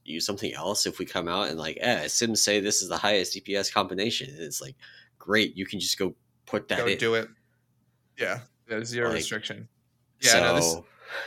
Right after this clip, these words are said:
Speaker 2: a
Speaker 1: don't,
Speaker 2: pretty,
Speaker 1: don't
Speaker 2: pretty
Speaker 1: stress
Speaker 2: light
Speaker 1: about it.
Speaker 2: system. Yeah, yeah. So, I mean, it's, well, we'll see. I think for Mistweavers, there's, I, honestly, I don't even think we wear the ring. I'll be completely <laughs> honest with you.
Speaker 1: So,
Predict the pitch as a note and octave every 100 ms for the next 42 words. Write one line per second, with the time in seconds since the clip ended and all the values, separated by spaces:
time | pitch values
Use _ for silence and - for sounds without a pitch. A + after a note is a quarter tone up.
0 | - - A2 D#3+ C3 A2 B2 - A#2 A2+
1 | E2 E2 E2+ F2+ - - - - - _
2 | _ _ A2 G#2 A2+ - _ C3 G#2+ F#2+
3 | F2+ A#2+ _ _ A2+ G#2 G#2+ A2 G#2 -
4 | - _ - - - _ _ _ - C3
5 | C3+ C3 - - D3 D3 B2+ E3 E3+ A#2+
6 | A2+ - G#2+ G#2 G2+ A2 B2+ G#2+ G2 A#2
7 | C#3+ C#3 G2+ C3 B2+ - F#2+ E2 E2+ E2
8 | E2+ F2 G2+ - G#2+ - - E2 B2 -
9 | - - - - - C3+ C3+ B2 A2+